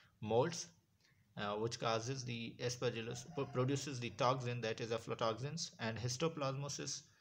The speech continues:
clinically di-, diagnosed by the, uh, lung science, and these are the commonly conditions found in the, uh, your pets। This is the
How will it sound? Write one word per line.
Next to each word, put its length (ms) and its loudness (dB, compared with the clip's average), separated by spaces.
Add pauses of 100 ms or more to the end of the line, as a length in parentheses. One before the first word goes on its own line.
(240)
clinically 640 0 (360)
di-, 260 2
diagnosed 520 2
by 220 4
the, 200 0 (800)
uh, 320 -2
lung 400 2 (1000)
science, 640 0 (920)
and 220 -2
these 160 0
are 120 2
the 280 -4
commonly 640 -2
conditions 480 -4
found 320 -4
in 100 -4
the, 140 -4 (1500)
uh, 280 -6 (580)
your 220 4
pets। 500 0 (2500)
This 180 -2
is 140 -2
the 180 0